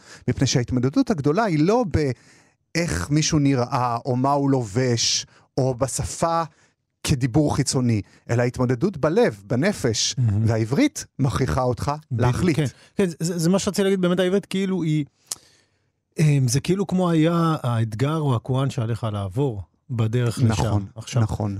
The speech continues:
Speaker 2: אמ, זה באמת מעניין, כי העב-, כי, כי השינוי הזה, אתה יודע מה, הוא קצת משקף, כן? אמ,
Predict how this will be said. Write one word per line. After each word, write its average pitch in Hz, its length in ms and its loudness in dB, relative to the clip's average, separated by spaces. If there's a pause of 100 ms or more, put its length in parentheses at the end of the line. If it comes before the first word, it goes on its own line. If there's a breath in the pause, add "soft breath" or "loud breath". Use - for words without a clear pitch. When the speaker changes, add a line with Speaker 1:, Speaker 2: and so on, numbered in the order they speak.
Speaker 2:
אמ, 131 160 0 (100)
זה 143 160 0
באמת 208 180 2
מעניין, 226 320 2
כי 180 120 0
העב-, 143 360 0
כי, 147 340 -2
כי 147 160 0
השינוי 147 440 0
הזה, 143 400 0
אתה 143 120 -4
יודע 147 140 0
מה, 170 100 0
הוא 151 220 -2
קצת 214 220 -2
משקף, 147 580 0
כן? 139 220 -2
אמ, 107 560 -8